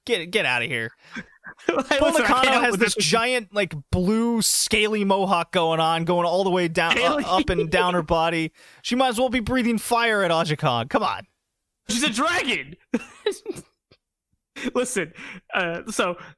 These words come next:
Speaker 2: I, I liked how they built that conflict between the two, right? It started off with them both kinda turning around on each other. Like, they were both in the ring and just turn around.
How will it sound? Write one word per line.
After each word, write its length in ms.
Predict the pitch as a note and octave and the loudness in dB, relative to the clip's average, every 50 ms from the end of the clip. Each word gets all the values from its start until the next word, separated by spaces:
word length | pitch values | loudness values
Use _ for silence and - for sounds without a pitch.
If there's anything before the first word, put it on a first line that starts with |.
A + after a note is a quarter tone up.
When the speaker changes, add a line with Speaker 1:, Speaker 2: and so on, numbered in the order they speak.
| _ _ _ | _ _ _
Speaker 2:
I, 260 | F3+ G3 G#3 G#3 G#3+ - | -2 0 0 0 0 0
I 180 | G#3+ A#3 C#4 C#4 | 0 0 0 0
liked 480 | B3+ A#3 G#3 F#3+ F3 - - - - - | 0 0 0 -2 -4 -6 -14 -18 -20 -18
how 240 | - F#3 - A3+ A3 | -12 -4 -2 -2 0
they 260 | G#3 G3+ F#3 E3+ C#3+ - _ _ | 0 0 -2 -2 -4 -8 _ _
built 400 | - A3 A3 F3+ - - - - _ | -2 -2 -2 -2 -6 -12 -20 -12 _
that 180 | - E3 D#3 - | -4 -4 -4 -4
conflict 380 | - - D#3 D3+ D3 - D3+ - | -4 -2 -2 -2 -2 -6 -12 -14
between 240 | D3+ - E3 D3+ | -10 -6 -6 -6
the 80 | C#3+ C#3+ | -6 -8
two, 240 | C3+ - C#3 B2+ B2+ | -10 -10 -12 -10 -4
right? 260 | C3+ D3+ E3 F3 - - _ _ - - | -4 -2 -2 -2 -4 -6 _ _ -8 -2
It 160 | - F3 F3 | -2 -2 0
started 260 | - - A3+ G#3 G#3 G#3 | 0 0 0 2 2 0
off 180 | G3+ G#3+ F3+ | -2 -2 -2
with 60 | F#3 | -2
them 120 | G3 F#3+ F#3 | -2 0 0
both 200 | F#3 G3 G3+ - | 0 0 -2 0
kinda 320 | - A3 G3+ F#3 E3 D#3 - _ | 0 0 0 0 -2 -4 -6 _
turning 320 | - - B3+ C4 C#4 B3+ | -2 0 0 0 0 -2
around 340 | A#3 G#3+ G3+ G3+ G3+ A3+ G#3+ | -2 0 0 0 0 0 -2
on 120 | F#3 D#3 | -2 -2
each 180 | D3 D3+ D3+ - | -4 -4 -4 -4
other. 200 | D#3+ C#3 C3+ C3 | -4 -4 -4 -6
Like, 180 | C3+ C#3 C#3 - | -8 -8 -4 -4
they 200 | F3 E3+ D#3 E3 | -4 -2 -2 -2
were 100 | D#3+ D#3 | -2 0
both 200 | F3+ F#3+ F#3+ - - | -2 -2 -4 -2 -4
in 60 | F3+ | -4
the 60 | F3+ | -2
ring 200 | F3+ F#3 G3 F#3+ E3 | 0 -2 -2 -2 -6
and 120 | D3+ D#3 | -10 -10
just 180 | - F3 F3 - | -12 -14 -12 -10
turn 260 | - - G3 F#3+ F#3+ | -2 -2 0 0 0
around. 420 | F#3+ F#3 E3+ E3 F3 F#3+ G#3+ A3+ | 0 0 0 0 0 0 -2 -4